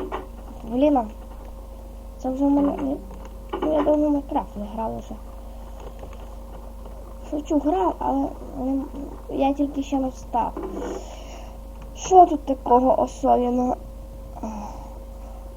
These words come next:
Якщо ви хочете знати, як я отак швидко їх пересуваю,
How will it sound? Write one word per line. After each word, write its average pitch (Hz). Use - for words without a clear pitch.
Якщо 302
ви 311
хочете 311
знати, 277
як 262
я 262
отак 269
швидко 285
їх 254
пересуваю, 269